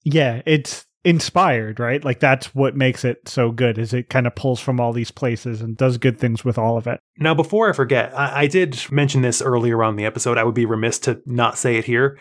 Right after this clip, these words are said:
Speaker 2: is that this portion of the game, I think, is supposed to be in reference to, like, an old Buddhist tale.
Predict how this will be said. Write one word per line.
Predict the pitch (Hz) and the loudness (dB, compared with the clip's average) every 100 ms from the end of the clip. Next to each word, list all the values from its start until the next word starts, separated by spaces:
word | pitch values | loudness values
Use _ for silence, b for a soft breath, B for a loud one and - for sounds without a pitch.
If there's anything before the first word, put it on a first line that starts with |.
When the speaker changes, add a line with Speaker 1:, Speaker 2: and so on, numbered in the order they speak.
| B B | B B
Speaker 2:
is | - 143 | -6 0
that | 160 127 | 0 2
this | 165 | 0
portion | - 170 170 165 | 2 0 0 0
of | 151 | 0
the | |
game, | 131 127 151 160 | 2 2 2 0
I | 127 | -2
think, | 123 - 156 175 - | -2 0 2 0 -4
is | 143 143 139 131 123 - - - | -2 2 2 2 -2 -2 -6 -8
supposed | - 139 143 151 147 | -4 0 0 2 2
to | |
be | 135 131 127 | 0 0 2
in | 123 113 | 2 4
reference | 123 - 139 135 | 2 2 0 0
to, | - | 0
like, | 131 120 | 2 2
an | 127 | -2
old | 120 117 113 110 110 | -2 -2 -4 -4 -4
Buddhist | 120 156 165 | -2 -2 -4
tale. | - 214 220 226 - | -4 -2 -2 -4 -10